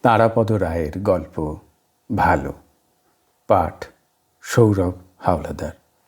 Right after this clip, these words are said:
কার যে কি ভালো লাগে, কেন ভালো লাগে বোঝা কঠিন। কারোর পেট্রোলের গন্ধ ভালো লাগে, কারোর পোড়া ডিজেলের গন্ধ ভালো লাগে। এমন অনেকে আছেন যারা আলকাত্রার গন্ধে আত্মহারা হয়ে যান।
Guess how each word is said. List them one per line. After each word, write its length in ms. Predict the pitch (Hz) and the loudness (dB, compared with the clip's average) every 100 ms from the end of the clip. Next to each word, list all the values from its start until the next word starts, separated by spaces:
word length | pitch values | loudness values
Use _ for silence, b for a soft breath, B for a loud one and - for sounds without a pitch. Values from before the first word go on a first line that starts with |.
| _ _ _ _ b b b b b b b b - | _ _ _ _ b b b b b b b b -2
কার 260 | 127 123 120 | 2 4 4
যে 140 | 185 | 2
কি 180 | 190 220 | 4 4
ভালো 320 | 175 120 120 | 4 4 6
লাগে, 460 | 151 180 139 101 127 - _ _ | 6 6 2 -2 -4 -12 _ _
কেন 300 | 120 117 160 | 0 4 4
ভালো 280 | 175 185 190 | 4 4 6
লাগে 440 | 175 135 104 135 180 | 6 4 0 -4 -6
বোঝা 320 | 113 110 - 202 | -4 -2 0 0
কঠিন। 420 | - - - 95 90 _ _ _ B B B B - | 0 -6 -6 -10 -12 _ _ _ B B B B 2
কারোর 340 | 117 120 151 139 | 4 6 4 4
পেট্রোলের 480 | 113 110 123 127 139 | 2 2 4 4 6
গন্ধ 360 | 120 107 113 135 | 4 4 2 2
ভালো 200 | 139 143 | 4 6
লাগে, 300 | 147 147 170 - - _ B B B B - | 6 4 -2 -6 -20 _ B B B B 2
কারোর 340 | 151 160 202 | 4 6 6
পোড়া 360 | 190 165 156 185 | 4 4 6 6
ডিজেলের 520 | 160 160 160 180 175 | 4 4 4 4 2
গন্ধ 340 | 135 104 95 95 | 2 0 -2 -6
ভালো 160 | 95 90 | -8 -6
লাগে। 260 | 87 85 - _ _ _ _ B B B B | -8 -8 -14 _ _ _ _ B B B B
এমন 320 | 139 147 220 233 | 2 6 6 8
অনেকে 400 | 175 226 233 220 | 6 6 6 6
আছেন 640 | 190 - 214 120 120 190 | 6 4 4 4 4 2
যারা 380 | 131 123 156 175 | 4 6 4 4
আলকাত্রার 760 | 110 113 120 175 175 - 214 190 | 4 4 4 2 2 4 4 6
গন্ধে 580 | 175 202 175 156 113 | 4 4 4 6 6
আত্মহারা 600 | 117 120 - 127 107 107 | 4 4 2 2 4 4
হয়ে 200 | 92 92 | 2 0
যান। 280 | 85 85 80 | -2 -4 -8